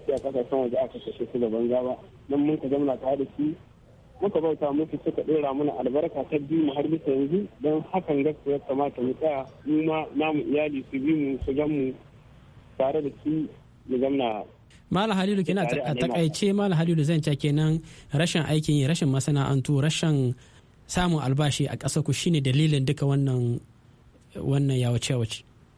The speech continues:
Speaker 1: Hakikan shakko shakka babu wannan haka take.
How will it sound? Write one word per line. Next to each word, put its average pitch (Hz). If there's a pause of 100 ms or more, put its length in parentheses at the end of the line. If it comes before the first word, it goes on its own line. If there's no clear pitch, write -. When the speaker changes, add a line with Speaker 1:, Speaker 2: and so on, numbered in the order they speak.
(160)
Speaker 1:
Hakikan 160
shakko 185
shakka 175
babu 143
wannan 147
haka 139
take. 120